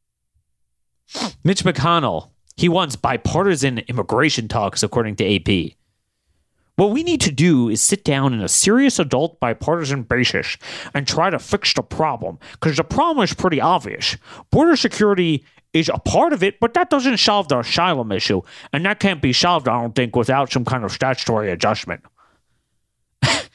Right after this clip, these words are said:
By the way, let me just translate for you what bipartisan means. It means let's work out an amnesty deal. You know this is coming. You, they're basically talking about this now,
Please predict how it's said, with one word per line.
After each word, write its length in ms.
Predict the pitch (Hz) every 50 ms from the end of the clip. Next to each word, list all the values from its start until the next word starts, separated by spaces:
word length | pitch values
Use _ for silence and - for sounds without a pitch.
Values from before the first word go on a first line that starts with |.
| _ - - - - _ _ _ _ _ _ _ -
By 100 | 196 214
the 60 | 214
way, 220 | 214 202 160 -
let 200 | - - 160 220
me 80 | 277 285
just 220 | 220 202 - -
translate 480 | - - 170 160 165 147 175 190 175 156
for 140 | - 185 196
you 180 | 185 196 190
what 160 | 165 147 127
bipartisan 560 | 139 131 123 - - 135 139 156 151 156 180 175
means. 380 | 185 190 196 190 185 156 - - - - - _
It 120 | 160 165 175
means 380 | 185 190 190 180 165 147 127
let's 240 | 135 160 180 - -
work 200 | 151 175 180 -
out 120 | 175 156 151
an 120 | 147 147
amnesty 420 | 147 156 156 151 139 - - 123
deal. 420 | 110 113 104 101 98 85 67 - - _ _ _ _ _ _ _ _ _ _ _ _ _ _ _ _ _ _ _ _ _ _ _ _ _ _ - - - -
You 220 | 156 202 294 349
know 160 | 339 320 311
this 200 | 269 269 247 -
is 120 | 233 208 -
coming. 420 | - 196 220 233 180 131 113 107 - - - - -
You, 160 | 151 190 214
they're 220 | 165 196 214 208 165
basically 440 | - 262 320 285 - 233 220 226
talking 360 | 160 170 180 214 220 - 190 170
about 240 | 160 156 151 156
this 200 | - 151 131 -
now, 460 | 151 160 170 151 120 104 104 113 -